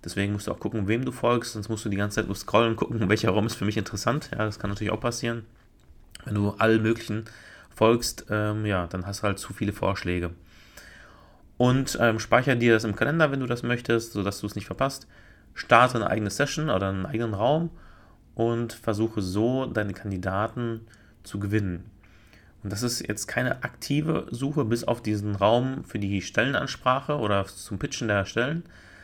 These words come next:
sondern das ist ja passiv eher und deswegen musst du gucken, dass du diejenigen auch abholen kannst. Deswegen schau,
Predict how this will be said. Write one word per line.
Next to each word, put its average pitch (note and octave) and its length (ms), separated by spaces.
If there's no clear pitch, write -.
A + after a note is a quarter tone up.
sondern A2 260
das G2+ 100
ist A2 140
ja G#2+ 360
passiv - 560
eher - 380
und A#2 440
deswegen A#2 500
musst A#2 180
du - 40
gucken, A#2 320
dass - 180
du A2 100
diejenigen G#2 500
auch F#2 120
abholen C3 380
kannst. A#2+ 300
Deswegen G#2+ 460
schau, B2 540